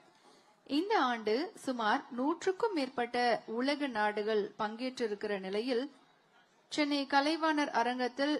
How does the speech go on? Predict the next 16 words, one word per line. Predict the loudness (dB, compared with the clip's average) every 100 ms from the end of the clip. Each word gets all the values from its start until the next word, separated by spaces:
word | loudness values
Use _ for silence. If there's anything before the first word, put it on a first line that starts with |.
| -2
நடைபெற்று | -2 0 -2 -4 -4 -4
கொண்டிருக்கக்கூடிய | -2 0 -2 -2 -2 -2 0 2 0 -2
இந்த | -6 0 2
பன்னாட்டு | 2 2 4 4 4 0 0
புத்தக | -4 -2 -2 -2
திருவிழா | -2 -2 -2 0 0 -2 -12 _ _ _ -12 -2
மாநில | 4 6 4 2 0
மற்றும் | 0 0 -2 -4 -4
சர்வதேச | 0 0 0 -2 -2 -2 0
பதிப்பாளர்களுக்கான | 0 0 0 0 2 0 0 -2 0 0 0 0 -2 -2
ஒரு | 4 6 6 2
முக்கியமான | -2 -4 -2 0 2 2 0 0 -2 -4 -12 _ _ _ _ _ _ -4
business | 0 0 -2 -2
to | 0 0
business | 0 -2 -4 -2
தளமாக | 0 2 4 2 2